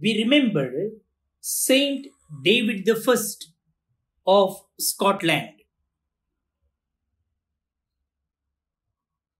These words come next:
Saint David was the youngest son of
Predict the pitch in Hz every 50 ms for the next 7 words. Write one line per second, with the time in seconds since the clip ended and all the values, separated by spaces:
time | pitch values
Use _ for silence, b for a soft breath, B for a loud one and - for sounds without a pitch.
0 | _ _ _ _ - - - - - 302 320 330 302 - - - 156 147 196 247
1 | 220 160 - 127 - - 214 - - _ _ _ _ _ _ _ _ _ _ _
2 | _ _ _ _ _ _ _ _ _ - 151 180 214 226 214 - - 214 208 190
3 | 190 202 226 233 277 277 - - - - - - - - - - 247 240 240 214
4 | 175 170 165 - - 175 180 160 139 147 202 196 -